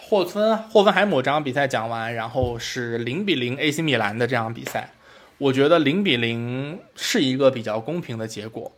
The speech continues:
如果你只看预期进球的话，A C米兰一点八二个预期进球，多特蒙德零点九一，正好米兰是两倍。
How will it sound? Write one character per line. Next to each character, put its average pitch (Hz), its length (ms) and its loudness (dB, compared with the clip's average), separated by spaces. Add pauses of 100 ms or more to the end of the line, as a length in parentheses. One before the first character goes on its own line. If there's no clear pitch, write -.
(360)
如 220 200 2
果 240 100 6
你 247 140 2
只 123 240 -4
看 190 340 2
预 214 140 -2
期 - 180 0
进 202 180 0
球 117 240 0
的 151 140 2
话 131 240 0
，A 151 100 -2
C 156 140 -4
米 147 160 -4
兰 117 400 -6 (260)
一 226 220 -4
点 127 240 0
八 160 140 8
二 196 240 6
个 139 100 2
预 143 160 -2
期 139 140 -8
进 131 200 -4
球， 113 300 -6
多 165 160 -2
特 156 60 -4
蒙 147 180 -2
德 139 140 0
零 139 200 -2
点 160 200 2
九 113 200 -6
一， 127 380 -8
正 170 240 0
好 107 240 -4
米 113 220 -8
兰 113 200 -4
是 151 60 -4
两 127 320 -2
倍。 139 300 0